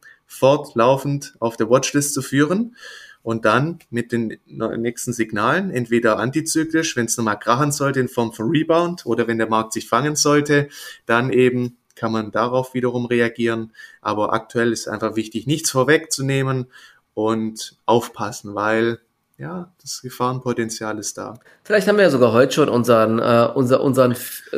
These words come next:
Speaker 2: kleinen Ausverkauf. dax rutscht
Speaker 1: Vielleicht.
Speaker 2: weiter ab Richtung
Speaker 1: Also,
Speaker 2: Wochentief.
Speaker 1: ich find's
Speaker 2: Die
Speaker 1: psychologisch
Speaker 2: zweihundert-Tage-Linie ist
Speaker 1: Ja.
Speaker 2: da.
Speaker 1: Man sieht ja auch oft,
Speaker 2: Ja, nee,
Speaker 1: es muss
Speaker 2: genau,
Speaker 1: erst
Speaker 2: ja.
Speaker 1: wieder die Masse auf dem falschen Fuß erwischt werden, damit neue Dynamik nach unten kommt, wenn man auch schon fortgeschritten ist in so einer Bewegung, zumindest über mehrere Tage.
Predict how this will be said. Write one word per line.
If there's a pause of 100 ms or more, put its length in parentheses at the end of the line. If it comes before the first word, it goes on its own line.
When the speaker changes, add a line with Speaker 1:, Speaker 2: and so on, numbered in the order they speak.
(120)
Speaker 2:
kleinen
Ausverkauf. (320)
dax
rutscht
Speaker 1:
Vielleicht.
Speaker 2:
weiter
ab
Richtung
Speaker 1:
Also,
Speaker 2:
Wochentief. (240)
Speaker 1:
ich
find's
Speaker 2:
Die
Speaker 1:
psychologisch
Speaker 2:
zweihundert-Tage-Linie
ist
Speaker 1:
Ja.
Speaker 2:
da. (1040)
Speaker 1:
Man
sieht
ja
auch
oft,
Speaker 2:
Ja,
nee,
Speaker 1:
es
muss
Speaker 2:
genau,
Speaker 1:
erst
Speaker 2:
ja.
Speaker 1:
wieder
die
Masse
auf
dem
falschen
Fuß
erwischt
werden,
damit
neue
Dynamik
nach
unten
kommt,
wenn
man
auch
schon
fortgeschritten
ist
in
so
einer
Bewegung,
zumindest
über
mehrere
Tage.